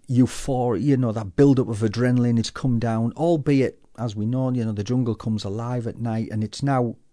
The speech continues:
right, what we, you know, what's gonna happen now at night? And if they come, they're gonna come down the track because they simply can't move,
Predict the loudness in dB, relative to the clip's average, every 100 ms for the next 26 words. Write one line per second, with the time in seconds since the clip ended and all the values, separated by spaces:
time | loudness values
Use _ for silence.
0 | _ _ _ _ _ -6 -6 -4 -6 -6
1 | -6 -6 -6 -10 -16 -14 -10 -8 -4 -4
2 | -6 -10 -8 -6 -6 -8 -4 -2 -2 -4
3 | -8 -4 -2 -2 -2 -4 -4 -4 -4 -6
4 | -10 -10 -10 -10 -8 -8 -10 -8 -10 -8
5 | -10 -10 -10 -8 -6 -4 -2 -2 -4 -10
6 | -14